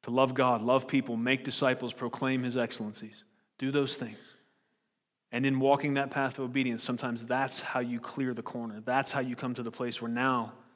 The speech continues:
the thing you were hoping to know comes into view.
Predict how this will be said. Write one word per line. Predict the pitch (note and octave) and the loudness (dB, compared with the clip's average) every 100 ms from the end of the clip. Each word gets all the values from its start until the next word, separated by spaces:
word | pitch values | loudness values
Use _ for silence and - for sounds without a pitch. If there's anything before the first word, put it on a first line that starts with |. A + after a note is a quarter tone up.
| _ _ _ _ _ _ _ _ | _ _ _ _ _ _ _ _
the | C3+ | -6
thing | C#3+ C3+ | 0 2
you | B2 | 2
were | B2 | 2
hoping | C#3+ C3+ A#2 | 0 0 -2
to | A2+ | -4
know | A2 G#2+ - _ _ _ _ - | -6 -10 -14 _ _ _ _ -8
comes | A#2 A2+ | -6 -4
into | G#2 | -4
view. | F#2+ G2 | -6 -10